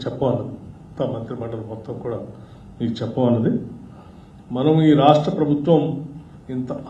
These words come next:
ఆదాయాన్ని కోల్పోతూ కూడా ఇటువంటి విధానపరమైన నిర్ణయం తీసుకున్నాం కాబట్టి ఇది ప్రజల చేరటం కోసం ఎంత మనం దీక్షతో పోతా ఉన్నామో మన వ్యాపార రంగానికి సంబంధించిన మిత్రులు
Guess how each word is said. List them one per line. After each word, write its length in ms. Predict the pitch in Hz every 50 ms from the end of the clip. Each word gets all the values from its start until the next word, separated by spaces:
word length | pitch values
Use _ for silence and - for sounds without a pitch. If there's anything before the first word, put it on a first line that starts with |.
| 123
ఆదాయాన్ని 420 | 127 131 143 147 147 147 143 143 - - -
కోల్పోతూ 540 | 139 143 147 147 143 143 151 147 147 - 147 131 131 135 135
కూడా 180 | 131 131 135 135 135 135 - 120
ఇటువంటి 320 | 117 135 131 127 123 120 117
విధానపరమైన 640 | 117 123 131 135 135 131 135 135 123 127 123 117 117 113
నిర్ణయం 260 | 117 120 120 120 120 - -
తీసుకున్నాం 440 | 120 - - - 127 123 123 117 117 110
కాబట్టి 240 | 120 120 113 - - 175 -
ఇది 100 | - 127 - -
ప్రజల 240 | 120 117 123 143 143 135 127 135
చేరటం 360 | 135 123 123 - - 127 117 117 -
కోసం 280 | - 117 - - 143 113 95 - - - - - - - - - - - - - - 123
ఎంత 180 | 135 - 131 180 160 156
మనం 180 | 151 151 147 143 131 131 - - - - - - - - - - - 120 113 135
దీక్షతో 360 | 147 147 147 147 147 160 151 139 - 139
పోతా 220 | 135 131 135 147 135 135
ఉన్నామో 300 | 131 127 127 127 151 190 196 180 151
మన 100 | 135 123 131 - - - - - - - - - - - - - - 123
వ్యాపార 320 | 123 135 139 139 156 156 151 147 143
రంగానికి 340 | 139 139 139 135 131 131 -
సంబంధించిన 400 | 131 123 127 120 120 - - 120 113
మిత్రులు 280 | 117 - - 160 151